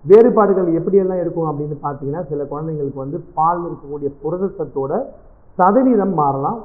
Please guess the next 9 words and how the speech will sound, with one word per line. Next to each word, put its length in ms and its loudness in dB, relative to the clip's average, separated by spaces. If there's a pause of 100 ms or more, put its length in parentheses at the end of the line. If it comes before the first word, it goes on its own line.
ஒண்ணு 200 0 (180)
வே 200 4
புரோட்டீன்னு 580 -6
சொல்லுவாங்க, 300 -4
இன்னொன்னு 380 -6
கேசின்னு 540 -6
சொல்லுவாங்க. 400 -10 (420)
இந்த 200 -2
வே 120 8